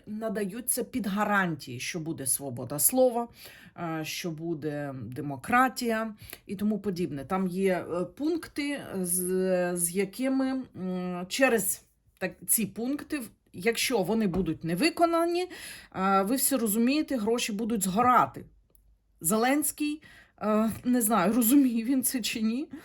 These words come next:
Ну, він багато чого не розуміє. Ось. Тому я тут бачу, що дійсно, а, в принципі, будуть так, в м'якій формі, тому що іде тут,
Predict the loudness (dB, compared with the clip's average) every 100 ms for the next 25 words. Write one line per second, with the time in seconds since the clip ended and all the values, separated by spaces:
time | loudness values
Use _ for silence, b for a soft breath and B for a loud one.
0 | B B B -4 0 2 6 6 6 0
1 | -6 -4 -4 -4 -4 -4 -4 -4 -8 -10
2 | -16 _ _ _ _ _ _ _ _ -4
3 | -2 0 -2 -8 B B _ 0 2 4
4 | 2 0 -2 2 2 0 -6 -6 -2 0
5 | 0 0 -2 -2 0 -2 -2 -2 0 0
6 | 0 0 0 -2 -4 -8 -4 0 2 4
7 | 2 0 0 0 -2 -2 -2 2 2 0
8 | 2 2 4 2 0 -2 2 2 -2 -2
9 | 2 2 2 -2 -4 -8 _ _ _ _
10 | -4 -2 -2 -4 -4 -4 -2 -2 -2 -10
11 | -12